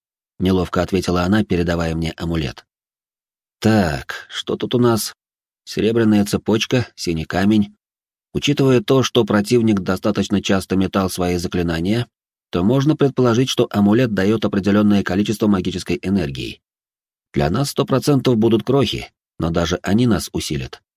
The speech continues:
А так как я часто ныряю в тень, то мне будет полезно это усиление. Так что да, думаю, оно дает максимальный запас магической энергии в источнике. О, способность подскочила сразу до третьего уровня.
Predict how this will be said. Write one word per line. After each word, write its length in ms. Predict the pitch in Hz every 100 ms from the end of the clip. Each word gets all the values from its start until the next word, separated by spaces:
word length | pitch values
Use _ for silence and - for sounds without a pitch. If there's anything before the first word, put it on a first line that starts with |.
| _ _ _ _
А 120 | - 78
так 240 | - 117
как 180 | - 110
я 120 | 113
часто 320 | 104 113 107 104
ныряю 340 | 104 104 98
в 40 |
тень, 320 | - 131 82 - _ _ _ -
то 120 | 87
мне 160 | 117
будет 280 | 123 127 123
полезно 400 | 123 117 113 87
это 180 | 80 78
усиление. 580 | 82 95 87 71 64 - _ _ _ _
Так 180 | - -
что 200 | - 123
да, 300 | 104 78 67
думаю, 500 | 73 110 120 120 117
оно 200 | 107 113
дает 320 | 104 101 107
максимальный 560 | 104 98 - 104 101 98
запас 340 | 95 95 113
магической 520 | 101 92 98 95 - 92
энергии 340 | 98 90 80
в 80 | 78
источнике. 560 | - 76 - 69 71 - _ _ _ _ _ -
О, 300 | - 92 - - _ _ _ _
способность 600 | - - - 135 147 151
подскочила 480 | - 131 127 139 135
сразу 320 | 113 117 117
до 160 | 117 107
третьего 340 | 104 101 98
уровня. 540 | 104 104 87 80 78